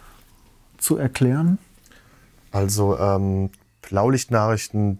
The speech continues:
Speaker 2: darunter verstehe ich jetzt ja, und jetzt du wahrscheinlich auch, irgendwie jetzt mal ein Unfall oder
Speaker 1: Genau.
Speaker 2: vielleicht ein Hausbrand. Ähm,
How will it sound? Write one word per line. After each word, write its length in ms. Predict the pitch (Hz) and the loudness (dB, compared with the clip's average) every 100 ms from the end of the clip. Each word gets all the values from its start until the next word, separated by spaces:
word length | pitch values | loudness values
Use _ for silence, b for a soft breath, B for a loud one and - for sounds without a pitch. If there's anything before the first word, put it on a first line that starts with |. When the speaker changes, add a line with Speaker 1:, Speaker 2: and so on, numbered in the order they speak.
| _ | _
Speaker 2:
darunter 280 | 98 92 98 | -8 -4 -2
verstehe 260 | 92 - 95 | -4 -4 -4
ich 80 | 90 | -4
jetzt 180 | 90 | -6
ja, 120 | 95 92 | -4 -4
und 280 | - 92 - _ _ - | -4 -8 -10 _ _ -10
jetzt 260 | 98 - | -10 -8
du 60 | 101 | -6
wahrscheinlich 400 | 95 92 98 90 | -4 -2 -2 0
auch, 340 | 101 110 - - b b b - | 2 0 -2 -20 b b b -8
irgendwie 180 | 104 98 | -2 -2
jetzt 80 | 87 | -2
mal 60 | |
ein 60 | 92 | -2
Unfall 560 | 123 110 113 98 98 104 - | -2 0 0 0 0 -4 -6
oder 460 | 95 92 92 85 - | -4 -2 0 -2 -4
Speaker 1:
Genau. 220 | 151 131 92 | -8 -12 -12
Speaker 2:
vielleicht 340 | - 98 90 101 | -10 -6 -6 -4
ein 80 | |
Hausbrand. 600 | 92 110 - 110 107 113 101 | -4 -4 -4 0 0 0 0
Ähm, 380 | 104 101 101 | 0 2 0